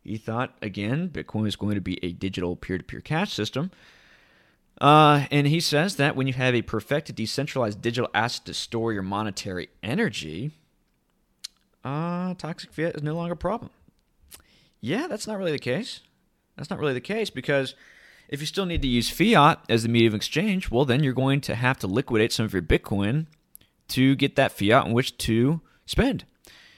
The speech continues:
especially if it's continuing to be the legal tender. And that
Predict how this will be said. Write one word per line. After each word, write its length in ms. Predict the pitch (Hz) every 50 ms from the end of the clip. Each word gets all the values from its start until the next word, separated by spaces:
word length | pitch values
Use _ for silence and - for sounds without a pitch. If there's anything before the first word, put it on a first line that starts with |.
| _ _ _ -
especially 460 | - 127 127 - - - - - 143
if 120 | 131 - 127
it's 260 | 123 - - - -
continuing 520 | - 127 107 - 143 151 175 165 143 123
to 60 | 110
be 240 | 95 90 104 104 110
the 240 | 107 - 90 98 98
legal 300 | 98 95 101 101 113 120
tender. 340 | - 180 196 196 143 - - - _ _ _ _ _ _ _ _ _ _ _ _ _ - - - - -
And 200 | 120 131 127 127
that 320 | 127 120 117 107 - -